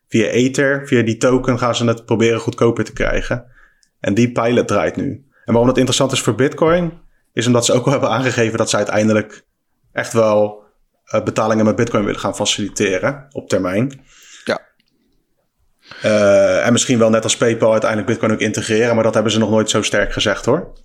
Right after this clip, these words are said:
Speaker 2: Nee, precies. Nou ja, het is natuurlijk aan de ene kant een beetje gek, want het zijn allerlei tussenpartijen die, <laughs> die iets met Bitcoin gaan doen. Het zijn natuurlijk eigenlijk de
Speaker 1: Ja.
Speaker 2: tussenpartijen die Satoshi Nakamoto eigenlijk liever niet ertussen had.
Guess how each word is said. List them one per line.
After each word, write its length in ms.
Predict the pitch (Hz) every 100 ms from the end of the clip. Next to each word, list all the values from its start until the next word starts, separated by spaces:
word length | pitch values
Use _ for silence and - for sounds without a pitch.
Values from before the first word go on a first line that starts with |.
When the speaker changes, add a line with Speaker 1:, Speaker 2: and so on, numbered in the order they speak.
| _ - - - - - - - _ _ _ _ _ _ _ - - - - _
Speaker 2:
Nee, 140 | 110
precies. 280 | 95 - 95
Nou 140 | 123 104
ja, 60 |
het 140 | 107 147
is 180 | 131
natuurlijk 340 | - 156 - -
aan 120 | 143
de 60 | 165
ene 140 | 170
kant 200 | 165 127
een 80 | 190
beetje 240 | 220 -
gek, 500 | 135 220 226 - - -
want 260 | 147 139
het 140 | - -
zijn 160 | 143
allerlei 440 | - 139 127 120 113 -
tussenpartijen 1080 | - 247 - 180 151 - 139 127 117 104 95
die, 420 | 120 135 101 - - - -
<laughs> 360 | 113 - - -
die 120 | 151
iets 220 | 160 -
met 160 | 135 117
Bitcoin 420 | 143 - 135 127
gaan 120 | 143
doen. 180 | 123 123 147 - - -
Het 100 | -
zijn 140 | 143
natuurlijk 280 | 131 - -
eigenlijk 340 | 160 190 143 -
de 100 | 139
Speaker 1:
Ja. 80 |
Speaker 2:
tussenpartijen 720 | 135 131 - 131 123 107 101 98
die 120 | 104
Satoshi 460 | - 110 110 -
Nakamoto 540 | 110 104 104 104 101 -
eigenlijk 220 | 104 92 107
liever 220 | 113 98
niet 360 | 107 180 - _ _
ertussen 480 | 135 135 147 135 123
had. 380 | 123 135 -